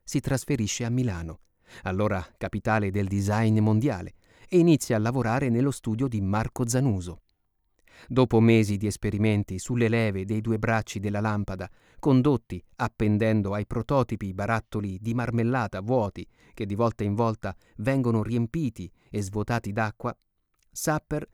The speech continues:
trova il giusto peso per dare equilibrio alla Tizio, che è la prima delle sue caratteristiche più importanti. La seconda è invisibile,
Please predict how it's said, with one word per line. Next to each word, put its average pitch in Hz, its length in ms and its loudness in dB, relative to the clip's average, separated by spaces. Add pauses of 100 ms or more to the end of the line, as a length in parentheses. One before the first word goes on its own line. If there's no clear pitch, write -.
(220)
trova 147 280 2
il 120 100 2
giusto 147 340 0
peso 113 400 0
per 120 200 -2
dare 120 300 0
equilibrio 113 640 0 (140)
alla 135 280 2
Tizio, 98 560 -4 (720)
che 127 240 2
è - 80 -10 (180)
la 113 160 -2
prima 110 400 2
delle 107 200 0
sue 131 260 0
caratteristiche 147 800 -2
più 147 140 0
importanti. 101 760 -2 (640)
La 151 120 -2
seconda 151 580 4 (120)
è 147 100 0
invisibile, 120 760 2